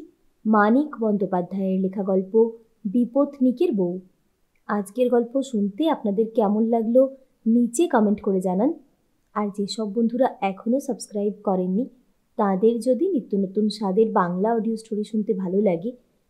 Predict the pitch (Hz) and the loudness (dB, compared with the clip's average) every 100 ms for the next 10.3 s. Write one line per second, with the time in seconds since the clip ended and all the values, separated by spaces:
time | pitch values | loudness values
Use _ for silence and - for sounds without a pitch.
0 | - 208 190 208 285 285 185 - 233 - | -6 -4 -2 0 -2 -2 -6 -6 -8 -8
1 | 190 - 190 180 185 - 202 226 226 - | -10 -8 -6 -6 -6 -4 0 0 -2 -8
2 | _ _ - 226 208 208 208 311 294 202 | _ _ 2 4 6 2 0 -2 0 0
3 | 190 262 247 180 175 190 175 - _ _ | 2 2 0 -2 -2 -2 -4 -4 _ _
4 | - - - 208 185 175 190 190 190 202 | -8 -6 -4 -2 -2 -4 -2 -2 -2 -2
5 | 202 208 202 214 208 190 - 226 233 240 | 0 0 0 -2 0 0 2 -2 0 0
6 | 254 247 196 180 214 208 220 240 247 - | 0 -2 -6 -4 0 2 2 2 0 -4
7 | - _ - 220 208 196 196 190 247 226 | -20 _ 0 2 2 -2 -6 2 2 2
8 | 196 190 180 185 202 320 330 196 220 320 | 0 0 -2 -2 0 0 0 0 2 2
9 | 220 - 202 190 190 190 175 175 170 185 | -2 -6 -4 -4 -4 -8 -6 -4 -6 -6
10 | 196 170 175 | -8 -6 -6